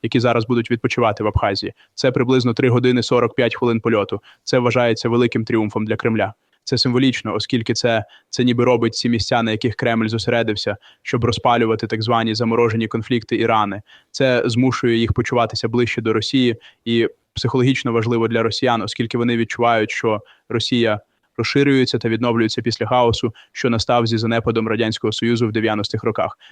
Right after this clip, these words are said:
Також для Кремля це дуже зручна шпилька для Грузії, яка хоче приєднатися до Євросоюзу і, очевидно, критикує ці прямі рейси до Сухумі на літній сезон.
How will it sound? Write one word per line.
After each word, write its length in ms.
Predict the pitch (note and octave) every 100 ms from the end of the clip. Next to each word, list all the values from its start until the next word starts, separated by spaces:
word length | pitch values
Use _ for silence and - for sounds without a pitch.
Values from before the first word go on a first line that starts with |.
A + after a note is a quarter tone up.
| _
Також 420 | - C#3+ D#3 C#3 - _ _
для 100 | C3
Кремля 380 | A#2+ C3 B2+ C3+
це 160 | B2 B2+
дуже 260 | C3 C3
зручна 360 | A#2+ A#2+ - A#2+
шпилька 500 | - C3+ B2 B2+ A2 _ _
для 140 | A#2+ A#2+
Грузії, 520 | A#2+ C3 A#2+ B2 A2+ - _ -
яка 400 | A#2 A#2+ A2+ - _
хоче 300 | - B2 -
приєднатися 560 | A#2+ A#2 A#2 A#2 - A2+
до 80 | A2+
Євросоюзу 720 | G#2+ A2+ - B2 C3 B2+ A#2 - _
і, 80 | C3+
очевидно, 500 | B2 - C3+ B2+ B2
критикує 580 | A#2+ A2+ A#2 B2+ A#2 G#2+ -
ці 180 | - -
прямі 280 | B2 A2+ A2+
рейси 320 | A#2 A#2 -
до 100 | A2+
Сухумі 460 | - A#2 A#2+ G#2+ G2+ _ _
на 100 | A2+
літній 260 | A2+ G#2+ G#2+
сезон. 360 | - G2+ F2+